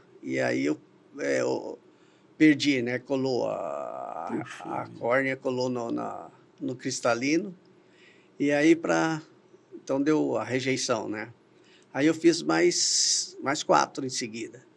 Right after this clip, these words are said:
Speaker 1: Aí no último que eu descobri, que ficou total legal, que eu descobri que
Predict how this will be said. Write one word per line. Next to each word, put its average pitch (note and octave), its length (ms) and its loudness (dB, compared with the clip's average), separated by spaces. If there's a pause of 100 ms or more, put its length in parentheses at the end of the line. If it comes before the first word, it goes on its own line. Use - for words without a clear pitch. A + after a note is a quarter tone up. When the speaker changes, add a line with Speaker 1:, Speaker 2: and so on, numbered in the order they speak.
(720)
Speaker 1:
Aí C3 160 0
no E3+ 160 10
último B3 640 4
que G3 140 0
eu G3 60 8
descobri, E3+ 840 4 (140)
que C3+ 120 -4
ficou B2+ 640 -6 (500)
total C3+ 340 0
legal, C3 340 0
que - 80 -2
eu E3+ 40 6
descobri D#3 520 4
que E3+ 360 2